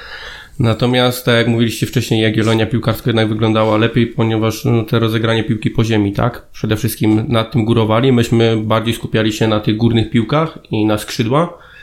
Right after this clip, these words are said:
Natomiast Jagiellonia całkowicie opanowała środek pola.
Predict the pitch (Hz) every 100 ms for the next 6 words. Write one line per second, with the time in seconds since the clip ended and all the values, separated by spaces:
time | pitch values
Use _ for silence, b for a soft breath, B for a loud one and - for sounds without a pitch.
0 | B - 113 113 117 110 120 120 117 120
1 | 117 117 120 113 117 110 110 110 123 110
2 | 107 - 98